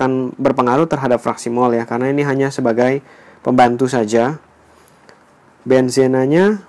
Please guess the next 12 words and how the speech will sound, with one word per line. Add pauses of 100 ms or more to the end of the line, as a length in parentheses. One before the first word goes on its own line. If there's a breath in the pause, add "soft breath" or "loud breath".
(1000)
sisanya
ya,
berarti (760 soft breath)
delapan
puluh
empat
gram. (240)
Nah,
ini
kita
hitung
langsung,